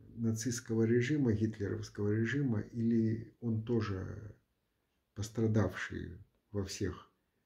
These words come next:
смыслах, с какой стороны ни возьми, от этого режима? И точно так же с любыми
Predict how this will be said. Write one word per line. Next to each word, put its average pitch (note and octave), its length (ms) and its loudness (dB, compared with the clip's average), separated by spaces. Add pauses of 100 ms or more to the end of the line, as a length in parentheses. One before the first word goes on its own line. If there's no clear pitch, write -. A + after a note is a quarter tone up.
(280)
смыслах, G2 600 -2
с - 80 -16
какой - 340 -6
стороны F#2+ 360 -6
ни F#2 100 -4
возьми, F#2 360 -4
от E2+ 160 -6
этого E2+ 300 -8
режима? E2 560 -10 (1500)
И C3 200 4
точно C#3+ 400 0
так C#3+ 180 0
же C3+ 80 0
с - 160 -4
любыми A#2 1080 4